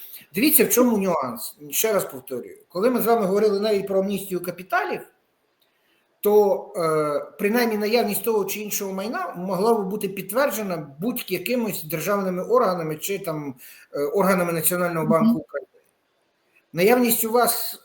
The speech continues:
Speaker 1: е, крипти не може підтвердити ніхто. Це виключно ваша ініціатива.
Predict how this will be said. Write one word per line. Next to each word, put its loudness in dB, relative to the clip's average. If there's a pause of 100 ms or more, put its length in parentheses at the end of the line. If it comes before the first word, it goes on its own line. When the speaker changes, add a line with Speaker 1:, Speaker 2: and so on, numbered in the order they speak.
Speaker 1:
е, 2
крипти -2
не -2
може 2
підтвердити 2
ніхто. -8 (1700)
Це 0
виключно 0
ваша 0
ініціатива. -6